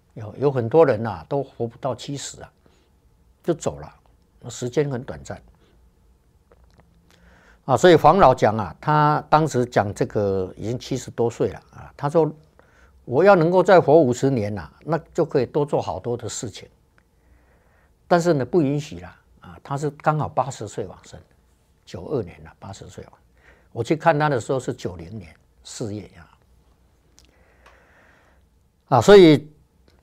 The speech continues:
他讲啊，在这个世上没多久了。啊，好不容易到了今天，看了很多书，通过许多实践，累积了一点点，知道一点点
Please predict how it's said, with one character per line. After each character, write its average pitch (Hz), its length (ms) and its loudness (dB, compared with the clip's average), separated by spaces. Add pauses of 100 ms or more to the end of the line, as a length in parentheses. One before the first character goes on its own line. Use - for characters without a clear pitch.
(100)
他 175 160 4
讲 131 220 0
啊， 107 180 -2
在 165 160 6
这 160 120 2
个 143 120 4
世 143 200 -2
上 131 200 0
没 113 320 -4
多 135 220 2
久 101 160 -6
了。 95 240 -8 (2000)
啊， 95 160 -12
好 113 160 -2
不 156 120 4
容 156 200 6
易 165 140 4
到 156 160 6
了 135 80 4
今 147 240 -2
天， 139 220 0
看 135 180 -2
了 120 100 -4
很 98 200 -8
多 131 200 0
书， 120 320 -4 (200)
通 151 180 -2
过 147 160 2
许 110 160 -8
多 135 180 -2
实 117 300 -6
践， 131 340 2
累 107 160 -6
积 151 260 -2
了 117 200 0
一 - 100 -4
点 139 300 -4
点， 95 180 -8 (300)
知 - 160 -6
道 170 340 4
一 185 80 -2
点 151 320 -6
点 85 320 -12